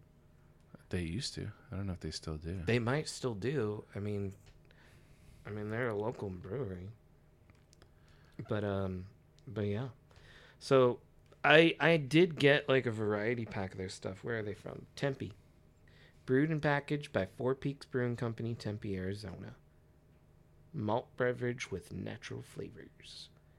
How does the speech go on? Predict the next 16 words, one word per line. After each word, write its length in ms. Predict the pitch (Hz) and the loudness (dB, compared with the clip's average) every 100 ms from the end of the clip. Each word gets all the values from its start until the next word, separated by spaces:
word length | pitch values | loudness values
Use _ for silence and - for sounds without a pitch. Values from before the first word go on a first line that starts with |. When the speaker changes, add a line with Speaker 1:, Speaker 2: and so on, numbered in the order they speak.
| - | -20
Speaker 2:
Contains 500 | - 101 117 127 139 - - | -14 -8 -4 -4 -4 -10 -10
wheat. 400 | 101 - - - - - - - - - - - - - - - | -10 -10 -18 -20 -20 -20 -20 -20 -20 -20 -20 -20 -20 -20 2 10
But, 140 | 185 | 12
uh, 260 | 202 208 202 | 12 12 10
but 180 | 208 202 | 10 10
yeah, 200 | 233 254 | 10 10
they, 160 | 214 247 | 10 8
they've 260 | 214 381 | 8 8
grown 220 | 294 202 202 | 12 10 10
on 80 | |
me. 140 | 165 160 | 10 8
I've 140 | 175 | 10
enjoyed 640 | 202 185 131 135 147 151 139 - - - - - - - - | 8 8 8 10 10 8 4 -4 -12 -18 -20 -20 -20 -20 -8
the 120 | 135 131 | 2 4
majority 920 | 127 113 113 135 131 135 131 127 120 | 4 2 4 8 10 10 8 2 -2
of 640 | - 117 113 110 110 107 | 0 2 2 2 -2 -6